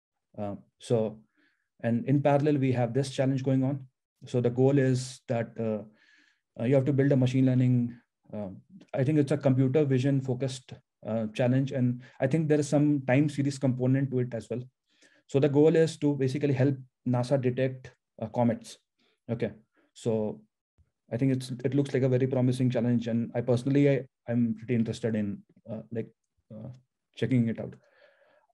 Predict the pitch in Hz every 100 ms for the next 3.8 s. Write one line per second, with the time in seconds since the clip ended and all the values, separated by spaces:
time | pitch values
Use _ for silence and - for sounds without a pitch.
0 | - 156 139 156 151 156 160 170 151 160
1 | 175 143 135 160 143 156 151 143 120 123
2 | 110 107 85 - - - 123 120 131 156
3 | 147 131 131 131 131 143 123 117